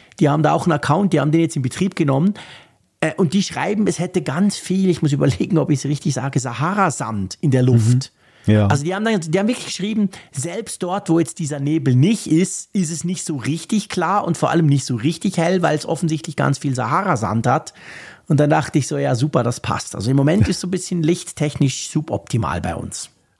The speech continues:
Speaker 2: Aber der weht ja immer wieder mal so hoch. Also ich kann
Speaker 1: Ja.
Speaker 2: mich erinnern, in den letzten Jahren hatten wir ja ein paar Mal auch so diese, dieses,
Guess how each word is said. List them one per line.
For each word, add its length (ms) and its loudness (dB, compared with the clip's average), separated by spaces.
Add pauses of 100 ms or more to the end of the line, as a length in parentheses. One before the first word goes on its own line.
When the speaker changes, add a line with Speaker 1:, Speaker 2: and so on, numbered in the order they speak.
Speaker 2:
Aber 140 0
der 140 2
weht 200 2
ja 80 2
immer 220 4
wieder 160 2
mal 220 2
so 220 -6
hoch. 260 -4
Also 380 -2 (100)
ich 140 -6
kann 180 4
Speaker 1:
Ja. 60 2
Speaker 2:
mich 80 -2
erinnern, 380 2
in 100 4
den 20 4
letzten 400 2
Jahren 380 2
hatten 260 0
wir 80 2
ja 60 2
ein 100 2
paar 240 0
Mal 200 2
auch 260 -4
so 300 2 (420)
diese, 400 0
dieses, 500 -6